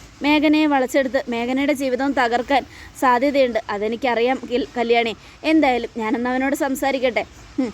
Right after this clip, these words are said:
എന്തൊക്കെയായാലും ഇനി അവനൊരു പെണ്ണിൻ്റെ ജീവിതം തകർക്കില്ല എന്ന് എനിക്ക് വാക്ക് തന്നതാ. അങ്ങനെയുള്ളപ്പോൾ അവനെ വെറുതെ വിടാൻ പറ്റില്ലല്ലോ"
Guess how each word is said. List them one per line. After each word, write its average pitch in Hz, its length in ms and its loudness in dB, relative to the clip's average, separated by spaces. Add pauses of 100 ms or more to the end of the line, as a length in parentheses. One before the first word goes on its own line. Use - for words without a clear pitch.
(100)
എന്തൊക്കെയായാലും 220 680 0
ഇനി 226 180 0
അവനൊരു 262 320 0
പെണ്ണിൻ്റെ 269 360 2
ജീവിതം 254 340 0
തകർക്കില്ല 254 520 -2
എന്ന് 269 120 0
എനിക്ക് 269 180 -4
വാക്ക് 226 400 -2
തന്നതാ. 269 280 0 (760)
അങ്ങനെയുള്ളപ്പോൾ 262 720 2 (100)
അവനെ 254 280 -2
വെറുതെ 277 240 0
വിടാൻ 294 240 0
പറ്റില്ലല്ലോ" 302 540 0